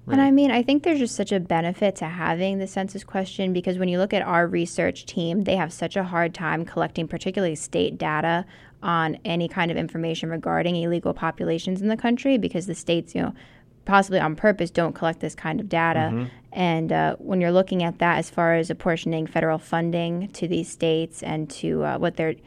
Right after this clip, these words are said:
Speaker 1: you know, money that is being allotted from taxpayer funds, you know, you're looking at really an unfairness to the rest of the American people when we're not collecting data that we could be getting.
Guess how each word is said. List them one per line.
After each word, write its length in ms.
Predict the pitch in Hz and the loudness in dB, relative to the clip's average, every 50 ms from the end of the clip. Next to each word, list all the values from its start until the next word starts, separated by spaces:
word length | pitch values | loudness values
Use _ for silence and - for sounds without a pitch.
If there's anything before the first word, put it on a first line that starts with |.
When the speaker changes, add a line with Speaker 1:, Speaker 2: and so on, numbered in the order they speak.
| - - - - - | -20 -20 -20 -10 -4
Speaker 1:
you 100 | - 170 | 0 0
know, 180 | 165 156 - - - - - _ _ _ _ _ - | 0 0 -2 -8 -18 -20 -20 _ _ _ _ _ -12
money 500 | 214 190 185 190 202 208 214 214 202 190 | -8 -4 2 4 6 6 6 6 4 4
that 260 | 175 170 165 - - | 4 2 2 2 0
is 120 | - 175 165 160 165 | -2 -4 -4 -4 -2
being 220 | - 170 170 170 | 0 0 0 2
allotted 360 | 165 165 160 165 170 165 147 - | 0 0 2 2 2 0 0 -2
from 200 | - 170 165 156 | -4 -4 -4 -2
taxpayer 840 | - 202 160 160 165 - - - 165 156 160 147 139 135 - - - - - - | -2 -2 -2 -2 -4 -6 -6 -4 -4 -2 -2 -2 -2 -4 -6 -6 -10 -16 -20 -10
funds, 580 | - - 165 160 160 - 123 - - - - - - - - - - _ - | -4 -2 0 0 0 -2 -4 -4 -6 -10 -16 -20 -20 -20 -20 -20 -18 _ -4
you 80 | - | 0
know, 180 | 165 160 165 - - | 0 0 0 0 -2
you're 160 | 185 175 170 | 0 0 2
looking 320 | 170 170 - - 165 160 | 2 0 0 -2 -4 -2
at 240 | 165 160 160 156 - - - | -2 -2 -2 -4 -6 -8 -12
really 460 | - 202 - 185 190 214 226 214 190 | -12 -10 -4 2 4 6 6 6 6
an 120 | - 170 - | 4 2 2
unfairness 720 | 175 180 180 175 - - 180 175 175 175 175 165 170 - | 2 2 0 0 0 2 2 4 4 4 2 0 -2 -2
to 80 | - - | 0 0
the 80 | 170 | 2
rest 200 | 165 165 165 165 | 2 2 0 0
of 20 | - | -2
the 60 | 170 | -4
American 340 | 170 165 156 151 156 - 160 | -4 -2 -2 -4 -6 -6 -8
people 320 | - - 170 165 - 165 165 | -4 -4 -2 0 0 0 0
when 100 | 165 160 | 2 0
we're 60 | 165 165 | 0 2
not 180 | 170 170 165 | 2 0 0
collecting 380 | - - 160 165 - 170 165 165 | 0 -2 -4 -2 -2 -4 -2 0
data 240 | 160 165 160 165 165 | 2 2 2 2 2
that 120 | 160 147 | 0 -2
we 120 | 160 170 | -2 -4
could 260 | - - - 196 175 185 | -4 -2 0 0 0 2
be 100 | 170 165 | 0 0
getting. 560 | 185 165 156 151 175 180 185 190 196 208 | 0 0 0 0 0 0 -2 -2 -2 -4